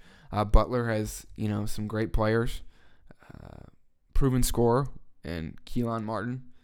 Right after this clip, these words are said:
and some good point guard play from, I think, a guy named Baldwin, uh, if I'm not mistaken. I have a hard time betting against Butler in March, so I am gonna go with Butler here. I hope Suitcase Mike can take his suitcase, uh, back to Fayetteville.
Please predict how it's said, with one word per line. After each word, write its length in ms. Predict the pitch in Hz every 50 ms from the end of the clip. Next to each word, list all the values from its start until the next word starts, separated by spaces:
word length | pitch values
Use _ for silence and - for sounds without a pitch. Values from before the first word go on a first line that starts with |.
| _ _ _ _ _ _ - - -
and 160 | - 65 65
some 160 | - - 104
good 280 | 98 - 120 113 117 120
point 240 | - - 117 107 -
guard 180 | - 110 107
play 240 | - - 110 107 107
from, 160 | - - 107
I 80 | 95 87
think, 160 | 110 - 110
a 60 | -
guy 200 | 95 - 82 92
named 260 | 98 92 78 73 85 -
Baldwin, 440 | - 98 - - - 131 123 123 123 - - 170 180 - - - - - -
uh, 520 | - 50 50 50 55 62 64 - - - - - _ _ _ _ _ _ _ _ - - - - -
if 120 | 123 -
I'm 120 | - 110
not 160 | 110 104 95 -
mistaken. 480 | 110 - - 113 113 113 131 - 147 - - - - - - - - - -
I 80 | 160
have 100 | 180 196
a 60 | 190 175
hard 180 | 175 180 170
time 220 | - 175 170 165 135
betting 220 | 143 143 151 139
against 260 | 135 131 123 - 123
Butler 280 | 117 127 120 104 127 123
in 80 | 117
March, 320 | 113 113 120 135 - - -
so 80 | -
I 100 | 110 110
am 200 | 113 113 110 120
gonna 160 | 113 113 110 107
go 100 | 107 107
with 140 | 104 -
Butler 300 | - - 113 - 113 117
here. 280 | 113 117 113 113 117 127 - - - - - -
I 100 | 107 113
hope 220 | 120 113 110 -
Suitcase 420 | - - 120 - - - 113 110 -
Mike 260 | 113 113 113 107 -
can 260 | - 117 104 101 98
take 240 | - - 113 110 -
his 160 | 107 107 110 -
suitcase, 560 | - - 123 123 - - 117 117 120 - -
uh, 240 | - 107 104 110 110
back 240 | - 117 120 -
to 60 | - 123
Fayetteville. 540 | - 113 120 117 95 - - 58 57 -